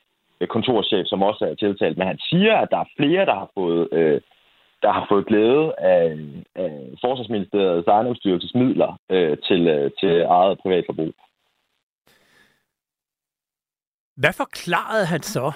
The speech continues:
Speaker 2: i retten om årsagen til, at han gjorde alt det her?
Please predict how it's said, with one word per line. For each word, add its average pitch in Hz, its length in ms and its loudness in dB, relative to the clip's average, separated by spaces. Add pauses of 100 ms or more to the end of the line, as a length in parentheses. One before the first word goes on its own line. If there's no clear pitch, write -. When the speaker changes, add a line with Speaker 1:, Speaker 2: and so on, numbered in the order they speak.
(320)
Speaker 2:
i 170 100 4
retten 123 500 0
om 151 240 -6
årsagen 160 520 2
til, 151 120 2
at 190 100 6
han 160 120 0
gjorde 196 360 2 (300)
alt 160 200 0 (120)
det 147 100 0
her? 147 180 0